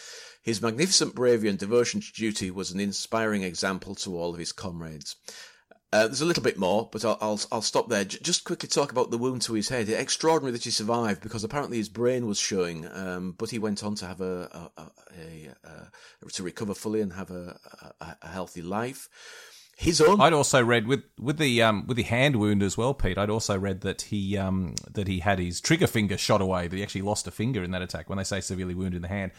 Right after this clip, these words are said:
Speaker 2: although his family member said that wasn't the case, that he did have all his digits. But I think the wound in the hand mangled his fingers quite severely, was the, uh, was the, the general consensus. So much so that his comrades thought he'd actually lost a finger. So, but I mean, imagine what, uh, you know, a bullet going through the,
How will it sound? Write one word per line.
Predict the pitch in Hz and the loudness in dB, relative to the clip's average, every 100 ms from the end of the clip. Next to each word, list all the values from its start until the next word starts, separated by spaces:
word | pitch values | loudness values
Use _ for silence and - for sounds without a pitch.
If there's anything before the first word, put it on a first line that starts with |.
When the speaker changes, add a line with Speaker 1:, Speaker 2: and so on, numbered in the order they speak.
| - - | -20 -10
Speaker 2:
although | - 101 92 | -2 2 2
his | 98 - | 0 0
family | 101 101 | 0 2
member | 92 85 | 0 -2
said | 95 | -4
that | 92 | -4
wasn't | - 92 90 | -4 -4 -4
the | - | -6
case, | 90 82 - | -6 -6 -10
that | 90 | -8
he | |
did | 90 | -6
have | 85 87 | -4 -4
all | 87 | -4
his | 85 | -6
digits. | 82 95 82 - | -6 -6 -8 -6
But | 101 | -4
I | 95 | -2
think | 90 104 90 - - - - | -2 -4 -4 -12 -20 -20 -8
the | - | -2
wound | 95 107 107 | 2 4 4
in | 95 | 2
the | 85 | -2
hand | 90 101 92 85 | -2 0 0 -2
mangled | 87 95 107 95 85 | 0 2 4 2 0
his | 90 - | -4 -2
fingers | 107 95 82 | 0 0 -4
quite | - 90 - | -4 -4 -4
severely, | 87 90 90 85 | -6 -4 -4 -4
was | 90 85 | -6 -8
the, | 92 90 87 | -8 -6 -6
uh, | 85 85 - | -8 -10 -10
was | 92 - | -10 -8
the, | 87 | -8
the | 85 92 | -8 -8
general | 85 95 95 | -4 -4 -4
consensus. | 92 90 98 101 - | -6 -6 -6 -6 -2
So | 110 | 0
much | 95 98 - | 0 -2 -2
so | 104 92 | -4 -4
that | 90 | -4
his | 90 | -4
comrades | - 98 87 85 | 0 0 -2 -6
thought | - 95 | -4 -4
he'd | 87 | -2
actually | 92 - | -6 -6
lost | 87 92 - | -8 -6 -8
a | 85 | -10
finger. | 98 95 82 - _ _ _ | -8 -6 -8 -12 _ _ _
So, | - 107 92 | 0 0 2
but | 123 104 | 0 2
I | |
mean, | 110 | 2
imagine | 78 92 82 | 0 -4 -6
what, | 80 76 | -8 -8
uh, | - - | -8 -6
you | |
know, | 90 | -4
a | 87 | -4
bullet | 82 95 82 | -2 -2 -2
going | 92 90 | -4 -4
through | - 92 | -4 -6
the, | 85 85 | -4 -6